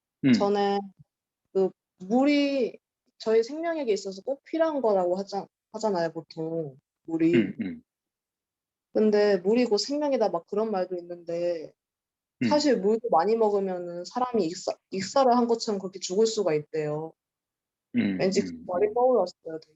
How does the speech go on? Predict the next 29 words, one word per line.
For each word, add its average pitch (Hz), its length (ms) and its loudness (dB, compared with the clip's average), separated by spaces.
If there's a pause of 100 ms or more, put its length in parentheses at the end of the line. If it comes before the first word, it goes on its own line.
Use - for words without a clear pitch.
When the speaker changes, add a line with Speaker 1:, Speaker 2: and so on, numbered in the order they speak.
Speaker 2:
되게. 147 240 -4 (100)
약간 208 340 0
좀 180 360 -2
Speaker 1:
음. 127 100 0 (1000)
Speaker 2:
좋은 254 300 4
것만 240 300 2
누리지 185 340 -2
말고 165 720 -6 (360)
너무 185 220 0
그렇게 202 240 -4
Speaker 1:
음. - 20 0
Speaker 2:
욕심을 214 420 0 (180)
부리지 185 280 0
말라는 160 580 -2
그런 165 200 -8
말 143 180 -4
같았어요. - 540 -16 (640)
자칫하다가 196 640 2
Speaker 1:
음. 160 60 4
Speaker 2:
이제 160 240 0 (180)
우리가 180 200 2 (160)
위험에 185 320 2
빠진다 190 540 -4
같은. 143 420 -12 (1040)
Speaker 1:
음, 92 300 -10
아무리 107 320 4
좋은 110 280 4
Speaker 2:
그래서 107 40 2
Speaker 1:
거여도 98 680 2